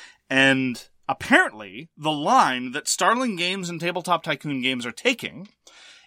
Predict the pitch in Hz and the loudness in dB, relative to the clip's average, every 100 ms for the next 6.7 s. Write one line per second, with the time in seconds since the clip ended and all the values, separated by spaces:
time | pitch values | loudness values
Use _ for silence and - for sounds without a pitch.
0 | - 202 247 160 131 113 120 151 151 139 | -4 0 0 2 4 4 0 -2 -2 -2
1 | - 202 285 320 262 220 - 269 294 254 | -6 -4 -2 0 0 2 4 6 6 4
2 | 180 - 202 160 - 156 139 160 - 175 | 2 0 0 2 0 -4 -4 -4 2 2
3 | 180 135 131 127 127 208 - - 87 151 | 4 4 2 2 0 -2 -4 -8 -10 -18
4 | _ _ _ _ _ _ 165 165 156 - | _ _ _ _ _ _ -12 -12 -14 -8
5 | - 254 277 254 - - - 269 247 240 | 0 2 4 4 4 4 6 6 6 4
6 | - 175 147 117 98 117 | 0 2 2 -2 -4 -6